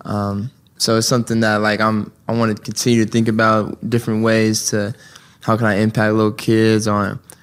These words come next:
how can they stay strong in their mental health on whatever they're going through or whatever. So I'm, I'm definitely always thinking with,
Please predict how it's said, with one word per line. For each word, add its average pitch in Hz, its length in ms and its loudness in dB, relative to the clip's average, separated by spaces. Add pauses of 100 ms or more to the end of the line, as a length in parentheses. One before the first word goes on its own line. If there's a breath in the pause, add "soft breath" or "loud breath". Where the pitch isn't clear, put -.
(180 loud breath)
how 113 200 -2
can 107 120 -4
they 104 220 -2 (160)
stay - 380 -2
strong 113 480 2
in 113 60 2
their 110 80 0
mental 113 320 0
health 110 340 2
on 104 80 -2
whatever 110 240 2
they're 110 140 0
going 110 340 2
through 110 420 0
or 104 100 -2
whatever. 110 520 0 (340 loud breath)
So 120 280 2
I'm, 123 260 2
I'm 117 260 2
definitely 117 460 2
always 113 340 2
thinking 110 460 0
with, 110 240 0